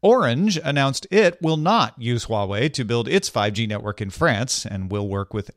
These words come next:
Ericsson and Nokia instead. Tumblr's app has returned to the Apple App Store after being pulled in November. Child abuse material got through Tumblr's filters, causing the disappearance. Tumblr announced it will no longer allow adult content on the site starting December seventeenth.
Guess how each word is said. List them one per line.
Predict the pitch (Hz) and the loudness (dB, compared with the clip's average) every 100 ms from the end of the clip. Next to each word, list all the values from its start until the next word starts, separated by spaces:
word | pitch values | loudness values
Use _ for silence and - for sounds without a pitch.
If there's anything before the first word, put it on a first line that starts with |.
| 120 | -4
Ericsson | 117 113 - 107 104 - - | -2 -2 -2 -4 -4 -10 -10
and | 95 110 | -4 0
Nokia | 147 - 82 87 | 0 -2 -10 -8
instead. | 110 110 104 82 - _ _ _ _ _ _ _ _ _ _ _ - - - | -6 -6 -6 -6 -12 _ _ _ _ _ _ _ _ _ _ _ -20 -20 -6
Tumblr's | - 226 202 135 | 4 6 8 6
app | 135 117 | 4 4
has | 123 113 | 0 0
returned | 127 147 127 | -2 -2 -2
to | |
the | 117 | 0
Apple | 123 120 113 | 0 0 0
App | 120 | 0
Store | - 156 165 | 0 2 2
after | - | 2
being | 113 113 | -2 -4
pulled | - 135 123 | 0 0 0
in | - 123 | -2 -2
November. | 113 110 101 143 147 117 135 - - | 0 -2 2 2 2 2 0 -6 -8
Child | - 123 117 | 0 2 2
abuse | 104 107 | -2 -4
material | 107 113 110 107 | -4 -2 -2 -2
got | 113 107 | -2 -4
through | 110 | -6
Tumblr's | - 117 104 98 | -4 -4 -2 -4
filters, | - 156 143 107 135 | 0 0 2 -2 -4
causing | - 104 101 98 | -2 -2 -2 -4
the | 87 | -6
disappearance. | 101 107 - 131 110 113 - - - | -6 -6 -2 -2 -2 -6 -10 -16 -10
Tumblr | - 208 185 | 0 2 4
announced | 160 165 170 | 4 2 2
it | 151 | 0
will | 139 | 0
no | 139 165 | 0 0
longer | 165 165 151 135 | 2 2 2 0
allow | 131 135 165 147 139 | 2 2 4 6 6
adult | 143 135 135 | 4 0 0
content | - 156 147 123 | 0 0 2 0
on | 104 | 0
the | 101 | -2
site | - 101 110 | -2 -2 -2
starting | - 107 120 | -2 -2 -2
December | 117 107 101 | -2 -4 -2
seventeenth. | 110 101 110 - 90 _ | -4 -4 -4 -6 -8 _